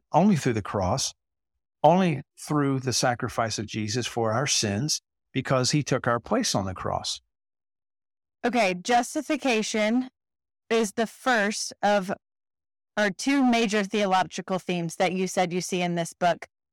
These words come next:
Speaker 2: But surely there has to be many other, maybe smaller themes that have to flow out of that one.
Speaker 1: Yeah, there's a lot. Just coming out of justification and being declared righteous before God because of the cross,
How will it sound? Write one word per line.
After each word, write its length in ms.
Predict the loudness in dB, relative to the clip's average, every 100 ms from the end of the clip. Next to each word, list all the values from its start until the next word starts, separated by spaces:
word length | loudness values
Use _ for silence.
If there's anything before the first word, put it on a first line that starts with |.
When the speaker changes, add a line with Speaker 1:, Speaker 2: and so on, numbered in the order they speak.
| _ _
Speaker 2:
But 240 | 0 0 2
surely 460 | 0 0 2 0
there 200 | 2 0
has 260 | 2 0 0
to 80 | 0
be 240 | 2 2
many 560 | 2 4 4 4 2 0 0
other, 560 | 2 2 2 2 0 -4
maybe 280 | -2 0 -2
smaller 640 | -4 0 2 4 4 2
themes 480 | 0 -2 -2 -2 -2
that 160 | 0 0
have 280 | 0 -4 -2
to 120 | -8
flow 480 | -8 -6 2 2 4
out 240 | 4 2 4
of 180 | 2 2
that 220 | 0 0
one. 240 | -2 2
Speaker 1:
Yeah, 160 | 4 4
there's 220 | 2 0
a 60 | 2
lot. 380 | 4 4 4 2
Just 200 | 0 0
coming 320 | 0 2 0
out 120 | 0
of 100 | -2
justification 1000 | -4 -4 -4 -4 -2 -2 0 -2 -2 -2
and 340 | -4 -6 -8 -14 _
being 260 | -4 -2
declared 480 | -2 -4 -2 -2 -2 -8 -8
righteous 540 | -2 -2 -2 -2 -4
before 380 | -4 -4 -2 -2
God 280 | 0 0 -2
because 340 | -4 -4 -2
of 40 | -2
the 80 |
cross, 440 | -2 2 4 2